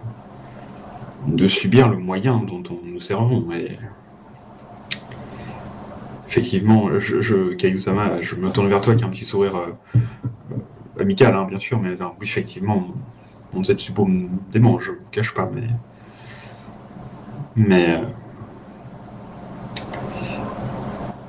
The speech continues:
mais j'ai, voilà, c'est le ch-, le choix imposé par le, le,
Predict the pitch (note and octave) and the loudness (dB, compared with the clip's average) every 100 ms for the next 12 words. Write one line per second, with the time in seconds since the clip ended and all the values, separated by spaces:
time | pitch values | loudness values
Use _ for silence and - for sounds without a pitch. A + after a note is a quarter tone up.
0 | - - - - - - - - F2 - | 4 4 -14 -16 -16 -16 -12 -2 2 4
1 | D#2+ - - - E2 E2 - - - - | 4 4 0 0 0 0 -4 -18 -10 4
2 | F2+ F2 E2+ E2+ G2 - - - - - | 4 6 4 2 0 -2 -6 -8 -14 -4
3 | - - - G2 F#2+ - - G2+ G2 G2 | -4 -2 -4 0 4 4 2 2 4 6
4 | G2 - A#2+ A#2 A2 A2 A2 G#2+ A2+ A2+ | 6 4 4 4 4 2 2 4 4 4
5 | F#2+ F#2 F2+ F2+ F2 F2 | -2 -2 -2 -2 -4 -4